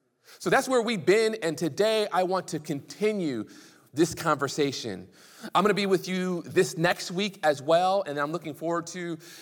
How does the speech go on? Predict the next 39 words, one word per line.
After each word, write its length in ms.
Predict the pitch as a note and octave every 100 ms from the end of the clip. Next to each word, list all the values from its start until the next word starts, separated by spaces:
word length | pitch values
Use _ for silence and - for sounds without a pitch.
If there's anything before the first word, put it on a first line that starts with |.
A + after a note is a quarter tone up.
| G3
um, 580 | - C#3 C3 C3+ C3+ C3 D3
in 120 | C#3+ C3
two 240 | - G#3
weeks, 380 | F#3 F#3 E3 -
we 80 | D#3+
have 420 | D3 C#3+ C#3 C3+
Pastor 440 | D#3+ C#3 - B2+
George, 640 | A2+ B2+ F3+ F#3 F#3 F3 F3
who's 180 | D#3
gonna 140 | C#3+ C3+
be 100 | C3+
preaching 440 | C3+ E3 D#3+ D3+
for 380 | D3 D3+ D3+ -
us, 360 | D3 D3 C#3 -
and 140 | B2
then 160 | B2+ C#3+
we 100 | C3+
have 220 | C3 B2
Pastor 340 | C3+ A#2+ - A2
Johns, 640 | A#2+ F3+ F3 F3 E3+ D#3+ - - -
who's 180 | F3 C#3+
gonna 160 | D3
conclude 800 | B2 C#3 - - E3 E3 D#3+ D3+ - -
this 360 | A#2+ C#3 C3+ -
sermon 480 | - - C#3+ C3+ C3
series 580 | B2 - C3+ C3+ B2+ A2+
for 240 | - B2+
us. 160 | A#2 A#2+
But 120 | -
I'm 140 | C#3 D#3
here 160 | D#3+
today, 480 | D#3 C#3 C#3 C#3+ C#3 - - - -
and 100 | A#2
I'm 60 |
gonna 100 | B2+
be 160 | A2+ C3
here 180 | B2 B2
with 200 | A#2+ A#2+
you 260 | A#2 A2+